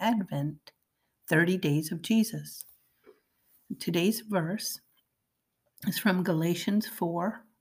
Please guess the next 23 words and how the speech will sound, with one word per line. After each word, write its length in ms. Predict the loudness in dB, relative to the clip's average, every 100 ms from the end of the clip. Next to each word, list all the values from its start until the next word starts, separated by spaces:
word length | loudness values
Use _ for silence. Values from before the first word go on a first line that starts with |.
| _ -20
four 320 | -6 -4 -2
to 80 | -4
five. 640 | -2 0 0 -6 -14 -20 _ _ _ _ _ _ _ _ _ _ _ _ _ _ _ _ -4 2
"But 220 | 2 8
when 180 | 10 10
the 60 |
fullness 680 | 8 2 6 6 6 2 -4
of 160 | -6
time 360 | -4 0 2 0
had 260 | -2 -6 -6
come, 420 | -4 -4 -4 -12 _ _ _ _ _ _ _ _ _ _
God 380 | 2 6 6 4
sent 340 | 0 0 -2
forth 560 | -4 -4 -2 -2 -6 -14
his 300 | -2 -2 -2
Son, 480 | 0 2 2 -2 -8 -10
born 260 | -2 0 0
of 160 | 0 0
woman, 480 | 0 0 -4 -8 -14 _ _ _ _
born 320 | -2 2 2 2
under 320 | 0 2 2
the 140 | 4
law, 420 | 4 2 0 -8